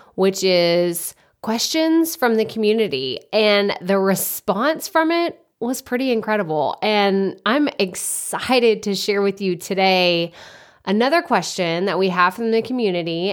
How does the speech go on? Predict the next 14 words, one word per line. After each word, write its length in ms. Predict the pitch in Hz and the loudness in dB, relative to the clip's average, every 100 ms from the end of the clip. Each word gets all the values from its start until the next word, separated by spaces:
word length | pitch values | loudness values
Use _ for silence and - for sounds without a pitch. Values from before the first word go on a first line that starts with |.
| - | -2
And 500 | 190 180 180 180 185 - - - - | 0 2 2 0 -2 -8 -20 -20 2
if 340 | 220 220 214 | 4 4 0
you 360 | 185 180 285 370 | -8 -2 2 2
want 360 | 330 302 285 185 | 2 2 0 -4
your 540 | 165 170 180 202 233 | -6 0 2 2 2
question 600 | 226 147 185 - 226 226 | 0 -2 -2 0 0 0
featured 520 | 220 175 180 240 233 - | -4 -6 -4 -2 -2 0
on 240 | 170 185 | -2 0
the 80 | 214 | -4
show, 580 | 202 180 156 170 247 311 - - _ - | -4 -2 0 2 0 -2 -10 -20 _ -4
then 560 | 180 208 208 208 214 - _ | 2 4 4 2 -2 -8 _
hit 240 | - - | -8 -2
me 160 | 285 330 | 0 2
up. 280 | 403 - | 2 0